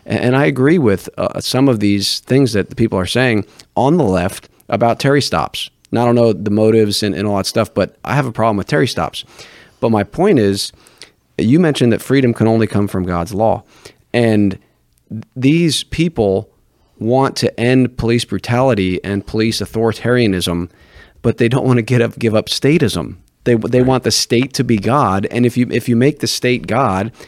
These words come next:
Speaker 1: then you need someone to enforce, right? Statism is a, is a bunch of man-made laws, never-ending laws, and then a bunch of enforcement of those laws. And that's what police officers do. Th-, they're, they're called law enforcement officers.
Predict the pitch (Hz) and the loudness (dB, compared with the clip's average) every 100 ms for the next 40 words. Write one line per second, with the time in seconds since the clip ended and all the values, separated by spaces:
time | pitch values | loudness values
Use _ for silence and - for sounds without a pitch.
0 | _ _ 107 123 120 120 139 143 - 127 | _ _ -2 2 4 4 2 2 0 0
1 | 123 - 117 101 - 147 123 110 - - | 0 -2 -4 -4 -2 2 2 0 -4 -10
2 | _ _ - 113 - - 135 156 135 104 | _ _ -4 -2 -2 -2 0 2 2 0
3 | 104 110 - 110 101 - 110 90 - 117 | -2 -4 -4 -2 -2 -2 -2 -2 0 0
4 | 160 127 98 104 131 135 139 98 82 92 | 2 0 2 2 2 2 2 0 -2 -2
5 | 127 - - 98 120 139 147 151 113 80 | -4 -8 -6 -2 2 2 4 2 0 0
6 | 85 117 - - - _ 104 107 107 87 | 0 -2 -4 -16 -20 _ 0 2 2 -2
7 | 90 117 123 123 135 175 - 120 92 90 | -2 -2 -2 -2 0 -2 0 -2 -2 -4
8 | 87 87 85 82 82 - - _ - 104 | -6 -4 -2 -2 -6 -10 -20 _ -2 0
9 | 117 - 135 - 110 107 101 - 101 120 | 0 0 -2 0 -2 -2 -4 -4 -2 0
10 | 120 - _ - 101 135 160 67 90 _ | 0 -4 _ -12 -2 2 2 0 -10 _
11 | _ _ - - 110 107 120 117 131 139 | _ _ -6 -2 -2 0 -2 -2 0 0
12 | 98 _ 90 98 101 123 135 - 101 - | 0 _ -6 -2 2 4 2 0 -8 -4
13 | 120 117 113 101 123 - 104 85 69 | -2 -2 -2 -2 -2 -4 -6 -6 -6